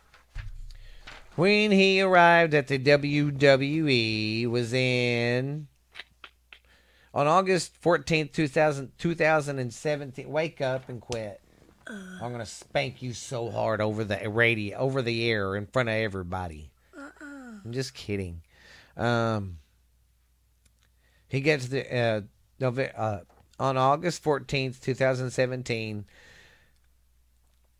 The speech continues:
Speaker 1: he was, uh, at the W W E, uh, development, in the developmental territory of N X T. Colton made his N X T debut August ninth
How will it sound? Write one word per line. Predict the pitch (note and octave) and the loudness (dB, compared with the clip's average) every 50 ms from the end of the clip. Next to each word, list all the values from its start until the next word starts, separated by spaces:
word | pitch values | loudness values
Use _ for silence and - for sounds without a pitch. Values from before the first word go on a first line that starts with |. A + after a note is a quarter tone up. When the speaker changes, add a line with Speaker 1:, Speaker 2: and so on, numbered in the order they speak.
| _ _ _ _ | _ _ _ _
Speaker 1:
he | - A#2 C#3 C#3 C3+ C3+ | -4 -2 0 0 0 0
was, | B2 C3 C3 B2 A2 A#2 | 2 2 2 0 2 2
uh, | B2+ B2 B2 A#2+ A#2 A#2 A2+ A2 A2 A2 G#2+ G#2 G2+ F#2 - _ _ _ _ _ _ _ _ _ _ _ _ _ _ _ - | 4 4 4 4 4 4 2 2 2 0 0 0 -2 -4 -8 _ _ _ _ _ _ _ _ _ _ _ _ _ _ _ 0
at | C#3+ C#3+ - | 0 0 2
the | C#3 B2+ | 0 0
W | A2+ C#3+ D3 D#3 D#3 E3+ E3+ F3 F3+ | 4 6 6 6 4 2 -2 0 2
W | D#3+ D#3+ D#3+ D3+ D3 D3 D3 D3 D3 | 6 6 6 6 6 2 2 2 2
E, | D3 C#3+ C#3+ C#3+ C#3 C#3 C#3 C3 | 4 4 4 2 2 2 2 4
uh, | B2+ B2 A#2+ A#2+ A#2 A2+ A2 G#2+ G#2 F#2+ F#2 F2 D#2 - - - _ _ _ _ _ - - - - - | 4 4 4 4 4 2 2 0 -2 -4 -6 -12 -14 -16 -20 -20 _ _ _ _ _ -20 -20 -20 -4 0
development, | D3 C#3+ B2 D3+ D#3 D#3+ D#3+ D3 C#3+ C#3 C3 B2 - - _ _ _ - - | 0 2 4 6 6 6 6 4 2 0 0 0 -2 -8 _ _ _ -2 0
in | C#3+ D3+ D3+ | 0 0 2
the | D3 C#3+ C3+ | 0 0 0
developmental | B2+ A2+ A2+ A2+ - B2+ A2 G#2+ C3+ C#3 C#3+ C#3+ C#3 C#3 C3 C#3 D3 C#3+ - _ - - C3+ A#2+ A2+ A2+ A2 | -2 -4 -10 -2 -2 0 2 4 4 4 4 2 0 0 -2 -2 -2 -2 -4 _ -6 -2 0 0 0 0 -4
territory | - - C3 B2 B2 A#2+ A#2 G2+ - B2 A#2 A#2 A#2+ A#2+ A#2+ A#2+ | -4 0 2 2 2 2 0 -2 -4 -2 0 0 2 2 2 0
of | A2 A2 | 0 0
N | B2 B2 B2+ | 0 2 2
X | B2+ B2+ A#2+ - - | 2 2 0 -2 -10
T. | - - C3 B2 G#2 F2 D#2 - _ _ - - - - - - - - _ _ | -2 0 0 0 0 -4 -12 -18 _ _ -20 -20 -20 -20 -20 -20 -20 -20 _ _
Colton | - D#3+ E3+ F3 F3 F3 | 4 6 6 6 6 4
made | F3 E3 E3 D#3+ | 4 6 6 6
his | D#3 D3 A#2+ B2 | 6 2 2 2
N | D#3 E3 E3+ | 0 2 2
X | F3 E3 D3+ - | 0 -2 -2 -2
T | - F3 D#3+ D#3+ | 0 2 2 4
debut | D#3 D#3 D#3 C#3+ C3 C#3 C#3+ D3+ C#3+ B2+ | 4 4 2 2 0 -2 -2 0 0 2
August | A#2+ A#2 B2+ C3+ C3+ C3+ C#3 C3+ B2+ - - B2 | 2 4 6 4 4 4 0 -2 -2 -4 -8 -8
ninth | B2 B2+ C3 C3 B2+ B2 A2+ G2+ - _ _ - | -4 -2 0 0 0 -2 -4 -6 -12 _ _ -20